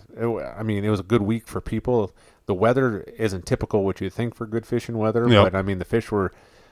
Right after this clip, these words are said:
Speaker 1: the fish were hungry, and, uh, unfortunately, one twenty-eight inch walleye did hit the cleaning shack, but yeah, somebody caught one up there, and, you know, they were pretty proud of it, and here they come walking up the dock with it in the net, and it's just like,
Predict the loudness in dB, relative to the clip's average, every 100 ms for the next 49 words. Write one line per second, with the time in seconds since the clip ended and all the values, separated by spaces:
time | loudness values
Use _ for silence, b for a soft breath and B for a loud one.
0 | b -4 0 0 0 2 2 2 0 0
1 | 0 -2 -2 -2 -2 -4 -10 _ _ _
2 | _ _ -10 -10 -6 -6 -6 -8 -8 -8
3 | -8 -4 -4 -4 -8 -10 -8 -8 -10 -10
4 | -12 -8 -6 -6 -8 -12 -14 -16 -14 -12
5 | -10 -10 -12 -8 -8 -8 -10 -18 _ -18
6 | -10 -10 -10 -16 _ b b b b b
7 | b b b b -4 -2 -2 0 0 0
8 | 2 2 0 -6 -6 -4 -4 -4 -8 -12
9 | -16 B B B B -4 -2 -2 -2 -4
10 | -6 -4 0 2 2 0 -4 -6 -10 -14
11 | -14 -12 -6 -6 -4 -4 -4 -2 -2 -2
12 | -4 -6 -4 -4 -4 -4 -6 -4 -6 -6
13 | -8 -6 -8 -8 -12 -14 -14 -12 -14